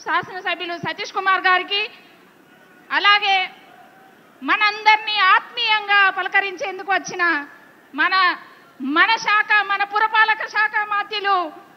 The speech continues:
మన సిద్దిపేట వాస్తవ్యులు, మన జిల్లా మంత్రి ఈరోజు మనందరికీ, మనందరి ముందు ఈరోజు పురపాలక శాఖ మాత్యులు, గౌరవనీయులు ఐటీ పురపాలక శాఖ మాత్యులు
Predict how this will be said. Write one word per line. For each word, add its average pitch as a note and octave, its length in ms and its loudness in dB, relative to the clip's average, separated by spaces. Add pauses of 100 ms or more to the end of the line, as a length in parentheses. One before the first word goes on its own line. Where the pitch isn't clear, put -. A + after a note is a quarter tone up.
(280)
మన F#4+ 320 -2
సిద్దిపేట G#4 580 -6
వాస్తవ్యులు, F4 680 -4
మన E4 260 -2
జిల్లా G4+ 380 -2
మంత్రి F4+ 540 -8 (460)
ఈరోజు F4 680 -4 (320)
మనందరికీ, G#4 880 -2
మనందరి G#4 480 -4
ముందు F#4 400 -10
ఈరోజు E4+ 600 -8 (320)
పురపాలక F#4+ 440 -4
శాఖ F#4 280 -4
మాత్యులు, F4 480 -6
గౌరవనీయులు E4+ 800 -4
ఐటీ F4 360 -6
పురపాలక F4+ 480 -10
శాఖ E4 200 -14
మాత్యులు D#4 480 -10